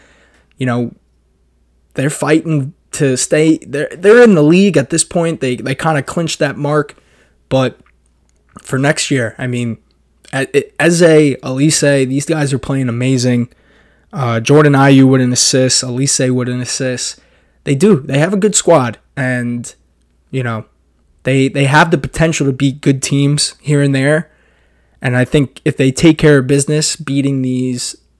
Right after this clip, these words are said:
teams that are kinda in their tier, they could fight for top seven spot next year, you know, depending on Zaha and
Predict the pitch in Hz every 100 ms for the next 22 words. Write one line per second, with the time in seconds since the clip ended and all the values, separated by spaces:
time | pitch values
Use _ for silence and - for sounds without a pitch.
0 | - - 156 139 131 131 - 165 165 156
1 | 147 139 147 143 - 160 170 196 - _
2 | _ _ _ - 170 - - 190 160 147
3 | - - 151 190 - 151 147 143 131 120
4 | - _ 127 135 - 135 123 123 - 131
5 | 120 - _ _ 143 123 - 139 113 107
6 | _ _ _ _ _ _ - 120 117 117
7 | - 120 139 135 123 123 120 117 - _
8 | _ _ _ _ _ 147 135 139 143 139
9 | 135 135 117 117 131